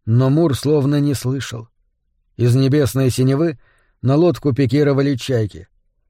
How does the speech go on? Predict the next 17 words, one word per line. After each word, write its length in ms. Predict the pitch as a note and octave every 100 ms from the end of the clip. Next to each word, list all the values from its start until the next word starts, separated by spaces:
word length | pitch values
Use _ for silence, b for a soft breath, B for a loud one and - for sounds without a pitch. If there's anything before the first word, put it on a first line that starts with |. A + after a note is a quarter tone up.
| -
Они 220 | B2 C3+
с 100 | -
пронзительными 800 | B2+ C#3 B2+ D3 C#3 C3+ C3 B2+
криками 420 | C#3 D#3+ C#3+ C#3+
кружили 560 | A#2+ C3 C3 F3 E3+ C#3+
над 160 | C#3
металлической 680 | C3+ C#3 C#3+ B2+ C3+ - B2
громадой 540 | A#2+ A#2+ D#3+ E3 D3+ B B B B
и 100 | C3+
вновь 360 | B2+ F3+ C#3
взмывали 640 | A#2 A#2 B2+ D3 D#3 D#3+ E3
ввысь, 480 | D3 C#3+ D3+ A#2 - b b
воспаряли 680 | G#2+ C#3 B2+ C#3+ D3+ E3 C#3+
в 140 | C3+ B2+
воздушных 680 | C3+ A#2+ D#3 - D3+ C3
потоках, 560 | D#3 D3 D#3+ B2 A#2+ - b b
словно 440 | - D3 C#3+ D3